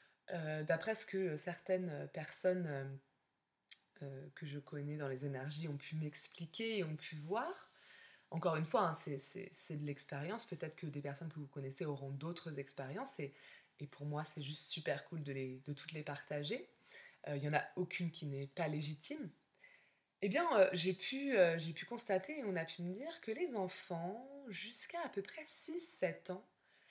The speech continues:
restent très, très connectés au monde invisible. En fait, ils ont, euh, ils ont toutes leurs capacités. Alors, euh, toutes leurs capacités, évidemment, encore une fois, ça dépend de ce qui a été bridé dans les vies antérieures, dans, de ce qui a été développé, et cetera.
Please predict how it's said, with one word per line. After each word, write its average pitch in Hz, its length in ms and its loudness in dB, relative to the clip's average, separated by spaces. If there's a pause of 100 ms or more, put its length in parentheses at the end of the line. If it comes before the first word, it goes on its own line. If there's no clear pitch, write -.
(200)
restent 220 460 4
très, - 240 -6
très 214 240 -4
connectés 202 800 -4
au 170 60 -4
monde 196 320 -2
invisible. 147 500 -4 (840)
En 170 40 -8
fait, 285 220 0
ils 170 280 -4
ont, 339 140 0 (560)
euh, 175 640 -2
ils 180 160 0
ont 339 100 -2
toutes - 220 -6
leurs 240 200 4
capacités. 208 960 -2 (800)
Alors, 131 380 -2
euh, 120 160 -14
toutes - 180 -12
leurs 160 160 0
capacités, 139 760 -4
évidemment, 147 540 0
encore 147 240 -6
une 127 100 -8
fois, 151 360 2
ça 156 140 -4
dépend 127 260 -4
de 143 60 -2
ce - 100 -8
qui 143 100 -4
a 135 40 0
été 131 160 -6
bridé 139 520 -4
dans 135 100 -2
les 135 80 0
vies 131 140 -4
antérieures, 123 480 -4
dans, 143 120 0
de 135 200 -10
ce - 60 -8
qui - 100 -6
a 131 40 -4
été 131 120 -6
développé, 123 300 -4
et 135 100 -8
cetera. 139 440 -6